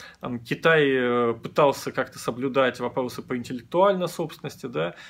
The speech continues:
в частности, вот со стороны Трампа, я думаю, что здесь нулевой вариант крайне маловероятен. А, далее, а, немного поддерживаю, с другой стороны, цены на золото золота,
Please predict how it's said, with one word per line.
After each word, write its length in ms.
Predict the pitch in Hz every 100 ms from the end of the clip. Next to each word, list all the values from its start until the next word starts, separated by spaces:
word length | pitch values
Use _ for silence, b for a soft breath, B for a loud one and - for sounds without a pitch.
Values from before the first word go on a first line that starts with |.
| B
в 40 | -
частности, 480 | 143 135 135 -
вот 220 | 127 127 -
со 80 |
стороны 420 | 123 135 135 139 135
Трампа, 420 | 143 151 160 135
я 140 | 131
думаю, 260 | 131 135 131
что 180 | - 123
здесь 300 | 117 143 - B B -
нулевой 580 | 139 160 170 160 175 156
вариант 460 | 151 160 185 185
крайне 320 | - 147 156 151
маловероятен. 960 | 139 135 139 143 143 113 101 120 113 B B B
А, 440 | - 135 127 127 117
далее, 600 | 113 170 196 180 170 - B B B
а, 440 | - 139 139 139 139
немного 420 | 143 156 160 147
поддерживаю, 680 | - 147 135 170 190 165 139
с 40 |
другой 260 | 151 143 143
стороны, 320 | - 135 127
цены 260 | - 135
на 160 | 127 123
золото 140 | 123 196
золота, 420 | 214 190 139